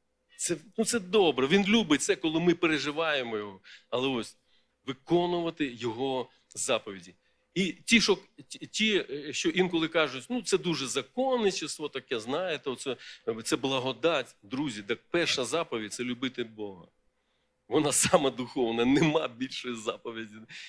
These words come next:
І, і нема більш духовної заповіді. Тому що хтось каже, що це закон,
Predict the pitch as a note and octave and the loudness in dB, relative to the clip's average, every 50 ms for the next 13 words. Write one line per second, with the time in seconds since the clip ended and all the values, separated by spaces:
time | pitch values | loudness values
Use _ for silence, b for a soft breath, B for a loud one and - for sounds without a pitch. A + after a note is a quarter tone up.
0 | B - C#3+ D#3 - D3 D3+ D#3 D#3+ D#3+ F3 D3+ C3 C3+ E3 D3 B2+ B2 A#2+ D3 | B 6 6 6 6 6 4 6 6 6 4 4 2 2 -2 -2 -2 2 0 0
1 | B2+ - - D3 C3+ B2+ B2 A#2 A2+ A2+ A2 G2+ A#2+ G#2+ G#2 - A2 G#2 G#2 G#2+ | 0 2 2 2 4 4 2 2 0 0 -2 0 0 0 0 0 -6 -6 -8 -10
2 | F#2+ G#2+ - - A#2+ C3 C3+ - C#3 A#2+ - - C#3+ B2 - - C3 A2 A2 G#2+ | -12 -12 -6 -2 0 0 0 0 0 -2 0 0 -2 -2 0 0 0 0 0 -2
3 | - - A2 - - A2+ G#2 C#3 C#3 - B3 G#3+ F#3+ | -6 -8 -8 -8 -6 -4 -4 -4 -4 0 -2 -2 -2